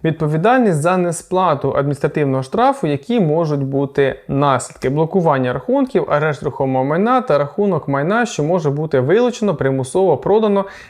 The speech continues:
за яких умов та яка процедура.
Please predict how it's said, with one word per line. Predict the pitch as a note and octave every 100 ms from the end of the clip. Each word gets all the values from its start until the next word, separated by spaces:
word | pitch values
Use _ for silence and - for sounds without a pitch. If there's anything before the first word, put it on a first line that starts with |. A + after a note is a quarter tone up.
| -
за | C#3 D3+
яких | D3+ A3 A3 -
умов | D3 F3+ A#3 A#3+
та | C3
яка | A#2+ A#2+ D#3+ E3
процедура. | E3 C#3+ D3 - C3+ C3+ C3 A#2